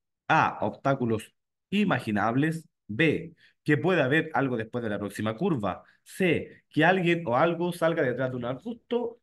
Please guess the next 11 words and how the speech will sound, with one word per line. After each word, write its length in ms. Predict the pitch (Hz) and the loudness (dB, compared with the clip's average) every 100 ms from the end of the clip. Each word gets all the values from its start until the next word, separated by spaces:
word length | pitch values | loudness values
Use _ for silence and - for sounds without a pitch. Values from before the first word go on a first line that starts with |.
| - | -8
y 160 | 110 | -8
D, 440 | 113 180 202 202 190 - _ _ - | -2 0 0 -2 -8 -14 _ _ -2
que 140 | 151 | -2
puede 260 | 147 180 170 | 2 0 0
salir 320 | 147 151 170 - _ - | 2 0 0 -6 _ 0
algo 340 | 160 185 180 | 2 2 0
detrás 380 | 165 123 143 156 | -2 0 0 0
de 80 | 147 | -2
un 60 | |
auto 220 | 135 147 143 | -2 -4 -8
estacionado. 760 | - 117 117 92 71 - - | -8 -8 -6 -6 -6 -10 -16